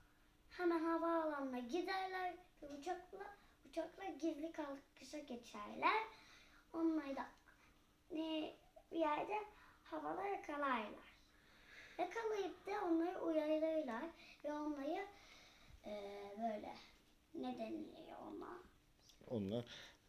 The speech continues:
Speaker 2: bence onlar, e, hasta olduklarını düşünüyorlarsa mutlaka doktor, doktorlara başvurmalılar.
Speaker 1: Veya, e, onları bakım için ya. Yani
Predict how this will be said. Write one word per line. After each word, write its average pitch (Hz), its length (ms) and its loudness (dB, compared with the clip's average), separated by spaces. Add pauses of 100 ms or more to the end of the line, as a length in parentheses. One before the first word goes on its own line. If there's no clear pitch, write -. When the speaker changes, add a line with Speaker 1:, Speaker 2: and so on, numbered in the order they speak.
(120)
Speaker 2:
bence 117 580 8
onlar, 127 580 8
e, 120 600 8
hasta 120 360 4
olduklarını 120 580 8
düşünüyorlarsa 113 580 6
mutlaka 110 500 6
doktor, 107 520 10 (180)
doktorlara 107 640 10
başvurmalılar. 92 680 4
Speaker 1:
Veya, 359 340 10 (1400)
e, 240 340 0
onları 330 420 6 (920)
bakım 330 420 2
için 233 360 -2
ya. 220 80 -8 (460)
Yani 349 480 6